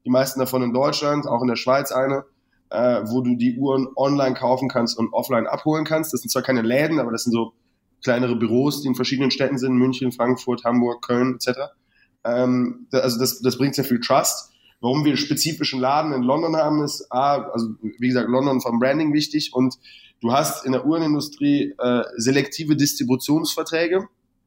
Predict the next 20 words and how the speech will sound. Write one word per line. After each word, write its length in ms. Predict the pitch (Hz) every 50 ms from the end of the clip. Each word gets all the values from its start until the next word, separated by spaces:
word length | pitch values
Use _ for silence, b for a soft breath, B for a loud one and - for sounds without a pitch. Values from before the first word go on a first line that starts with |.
| _ _ - - - -
Das 140 | 104 101 -
bedeutet, 420 | 120 120 131 135 139 147 131 117
wenn 120 | 131 135 143
du 60 | 143
mit 140 | 143 131 -
dem 80 | 127
Hersteller 460 | 120 123 131 147 143 - 147 131 131
direkt 400 | 123 117 120 131 147 147 - -
arbeiten 420 | - 127 147 151 156 143 - - 143
möchtest, 500 | 143 143 147 147 - 156 156 156 - b b b b b b b
musst 320 | - 117 135 139 - - 139
du 160 | 143 135 127
bestimmte 440 | 117 120 - - - 143 143 - 123
Kriterien 500 | - - 127 - - 147 147 147 147 135
erfüllen, 580 | 127 123 - - 135 143 160 175 185 196 - -
weil 140 | - 123 123
es 120 | 123 -
ein 80 | 127 131
Luxusprodukt 640 | 143 143 - - 147 - - 143 139 147 143 - -
ist, 280 | 143 131 - - -